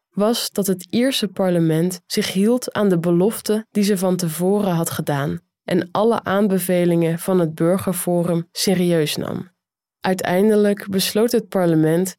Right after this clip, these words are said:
de vraag via een referendum aan de bevolking voor te leggen. Dat leidde tot een resultaat waar niet alleen Ierland, maar de hele wereld van opkeek.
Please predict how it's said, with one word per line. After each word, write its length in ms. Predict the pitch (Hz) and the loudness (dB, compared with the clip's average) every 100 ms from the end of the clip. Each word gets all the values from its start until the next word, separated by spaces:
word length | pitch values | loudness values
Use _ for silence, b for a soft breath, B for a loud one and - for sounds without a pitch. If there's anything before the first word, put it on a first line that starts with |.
| - | -8
de 120 | 180 | -6
vraag 560 | 170 190 190 233 - | -2 0 0 -2 -6
via 320 | - - 202 175 | -6 0 0 2
een 60 | |
referendum 920 | 170 175 175 170 170 185 208 202 220 - | 0 0 0 -2 2 2 4 2 0 -2
aan 180 | 202 190 | 0 2
de 80 | |
bevolking 640 | 175 175 185 185 175 156 160 | 2 0 0 0 -2 -6 -4
voor 180 | 165 | -4
te 140 | 151 151 | -2 -2
leggen. 480 | 156 160 - - - _ _ _ _ | -4 -4 -8 -10 -14 _ _ _ _
Dat 220 | - 190 | -2 0
leidde 380 | 190 185 196 226 | 2 2 4 2
tot 220 | 214 208 | 0 -2
een 120 | 190 170 | 0 0
resultaat 760 | 170 165 165 170 175 202 - - | 0 -2 -2 -2 -2 -4 -8 -4
waar 180 | 175 | 0
niet 220 | 175 190 214 | 2 2 2
alleen 260 | 180 160 - | 2 0 0
Ierland, 680 | 190 220 208 202 220 - _ | 0 2 2 0 -2 -6 _
maar 180 | - 180 | -2 0
de 60 | |
hele 380 | 175 180 190 208 | 2 2 4 2
wereld 460 | 175 175 180 170 165 | 2 2 2 0 0
van 180 | 165 - | -2 -2
opkeek. 600 | 143 - - 160 - | -4 -6 -6 -6 -12